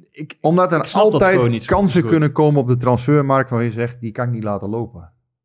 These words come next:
Speaker 2: Stel, je kan, eh, een Kampel halen bij Leipzig of, of, hè, je kan zo'n type speler halen, wat Schmid bijvoorbeeld dolgraag zou willen. Stel, het zou kunnen. Ik denk niet dat het realistisch is, hoor, maar goed.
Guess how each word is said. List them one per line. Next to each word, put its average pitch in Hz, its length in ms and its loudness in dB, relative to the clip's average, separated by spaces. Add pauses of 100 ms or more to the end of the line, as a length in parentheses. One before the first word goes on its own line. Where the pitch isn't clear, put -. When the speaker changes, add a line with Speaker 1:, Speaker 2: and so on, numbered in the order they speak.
Speaker 2:
Stel, 135 300 0
je 123 140 0
kan, 127 380 -2
eh, 101 460 -4
een 92 160 -6
Kampel 101 420 -2
halen 87 320 -4
bij 90 280 -8
Leipzig 87 520 -10
of, 87 200 -18
of, - 200 -12
hè, 120 180 -2
je 104 300 -2
kan 117 280 -4
zo'n 120 220 2 (140)
type 123 220 -6
speler 113 320 0
halen, 98 340 0
wat 92 160 -10
Schmid - 400 -8
bijvoorbeeld 107 280 -8
dolgraag 107 420 -2
zou 104 160 -8
willen. 101 240 -8
Stel, 160 240 2
het - 100 -4
zou 117 160 0
kunnen. 104 300 -6
Ik - 280 -20
denk 95 180 -6
niet 92 100 -12
dat 95 120 -18
het - 80 -18
realistisch 92 440 -14
is, 90 80 -14
hoor, 101 180 -8
maar 95 120 -6
goed. 104 220 -6